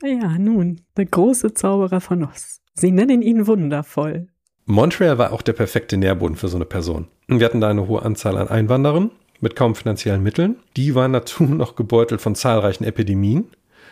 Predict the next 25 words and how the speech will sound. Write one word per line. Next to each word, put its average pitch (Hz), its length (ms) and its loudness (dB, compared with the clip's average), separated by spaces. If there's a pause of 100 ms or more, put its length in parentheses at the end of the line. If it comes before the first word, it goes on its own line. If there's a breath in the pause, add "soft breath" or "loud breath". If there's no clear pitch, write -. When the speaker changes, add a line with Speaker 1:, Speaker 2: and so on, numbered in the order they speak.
(260 soft breath)
Speaker 2:
Und 185 340 0
es - 140 -4
gab 135 240 0
nur 127 140 0
eine 117 160 2
sehr 107 320 0
schwach - 420 -4
regulierte 104 460 -2
medizinische 98 600 -4
Versorgung. 90 500 -2 (520)
Und - 380 -2
der 98 300 0
Great 117 440 -2
Indian 104 360 0
Herb 113 260 0
Doctor, 101 320 0
der 120 100 -2
fiel - 220 -4
auch 120 120 -4
gar 123 120 0
nicht 143 160 -4
groß 135 220 -4
aus - 120 -6
dem 107 160 -4
Rahmen. 90 340 -4